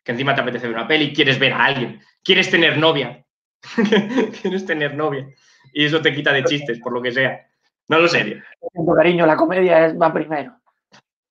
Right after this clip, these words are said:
Speaker 2: Claro.
Speaker 1: Hay, hay
Speaker 2: Y
Speaker 1: un
Speaker 2: sobre,
Speaker 1: tema ahí.
Speaker 2: sobre todo también haciendo humor político, ¿no? Porque al hacer humor político está siempre a que te buscan el fallo. Con otro tipo de humor puede ser más o menos gracioso. Con el humor político, como va a tocar la polla,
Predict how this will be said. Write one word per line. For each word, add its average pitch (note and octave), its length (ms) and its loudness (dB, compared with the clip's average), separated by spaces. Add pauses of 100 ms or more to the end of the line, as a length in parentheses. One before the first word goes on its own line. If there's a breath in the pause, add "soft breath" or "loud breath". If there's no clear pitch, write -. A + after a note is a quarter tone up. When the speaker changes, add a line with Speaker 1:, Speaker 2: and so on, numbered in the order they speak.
(880 loud breath)
Speaker 2:
Claro. B2 300 -8
Speaker 1:
Hay, G#2+ 280 0
hay C#3 160 4
Speaker 2:
Y - 40 6
Speaker 1:
un - 20 6
Speaker 2:
sobre, F#3+ 60 6
Speaker 1:
tema B2 160 2
ahí. - 40 2
Speaker 2:
sobre D#3 180 4
todo F3+ 240 6
también G3 380 4 (320)
haciendo F3+ 440 2
humor F3+ 340 2
político, E3+ 520 -2
¿no? D#3 160 -2
Porque C3+ 400 -6
al B2+ 160 -6
hacer C3+ 220 -4
humor E3 260 0
político F3 500 0 (340 soft breath)
está - 280 -2
siempre F3 380 2
a F#3 140 6
que D3+ 240 -4 (100)
te D#3+ 100 -4
buscan E3+ 280 -2
el D3 100 -4
fallo. - 360 0 (680)
Con D#3+ 120 -4
otro G#3 180 4
tipo G#3+ 180 4
de G#3 60 8
humor G#3+ 180 4
puede G3+ 160 2
ser G3+ 200 -4
más G3 200 4
o F#3 40 2
menos F3+ 200 0
gracioso. D3 420 0
Con C#3 140 -8
el C#3 80 -4
humor D#3 220 -2
político, F3 400 -2
como C3 180 -8
va D3 180 2
a F3 40 2
tocar F#3 220 -2
la F#3 80 2
polla, F#3+ 320 -2